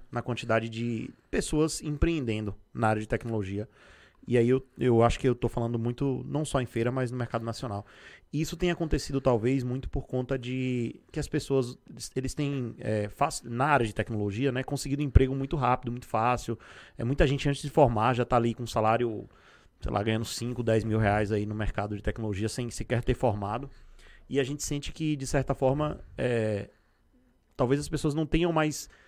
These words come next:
tanto motivação pra empre-, tanta motivação pra empreender, né? Então, é,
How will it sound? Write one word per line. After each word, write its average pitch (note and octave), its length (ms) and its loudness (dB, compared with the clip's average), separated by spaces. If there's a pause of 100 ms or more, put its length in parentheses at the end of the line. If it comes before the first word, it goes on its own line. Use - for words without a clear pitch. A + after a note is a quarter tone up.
(420)
tanto D#3+ 260 8
motivação C#3 600 4
pra D3 160 4
empre-, D#3 220 6
tanta D3 240 0
motivação C3+ 420 2
pra D3+ 100 0
empreender, D3 460 2
né? B2 140 -2 (200)
Então, C#3 380 -4 (640)
é, A2 440 2